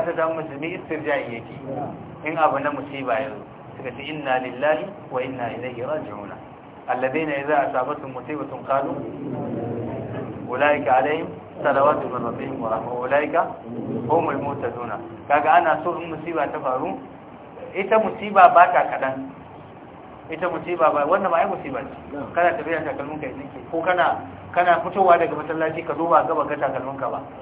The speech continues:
Inna lillahi wa inna, ai musiba ta same ka ba. <laughs> Idan ba ka da kudin da zaka sai slippers, kaga ai dole haka zaka tafi gida a kasa. Ba takalmi. Ha? A ba wani adadi guda ɗayan da ya kace.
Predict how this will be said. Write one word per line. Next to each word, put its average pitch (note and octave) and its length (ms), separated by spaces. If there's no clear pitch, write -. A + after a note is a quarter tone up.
Inna E3+ 460
lillahi D3 480
wa C3+ 100
inna, C3 300
ai E3 100
musiba D3+ 380
ta D#3 160
same C3+ 260
ka B2+ 80
ba. - 140
<laughs> - 1120
Idan E3+ 180
ba G3 160
ka F#3+ 80
da F3+ 80
kudin F#3+ 280
da F3 120
zaka E3+ 160
sai E3+ 160
slippers, E3+ 380
kaga D#3+ 240
ai F3 240
dole F3+ 220
haka E3 200
zaka D3+ 220
tafi C3+ 220
gida D3 180
a B2 80
kasa. B2 240
Ba D3+ 200
takalmi. A2 360
Ha? C#3+ 320
A D3+ 120
ba F#3 140
wani E3 160
adadi D3 320
guda C#3 240
ɗayan F#3 240
da C#3+ 80
ya C#3 140
kace. - 220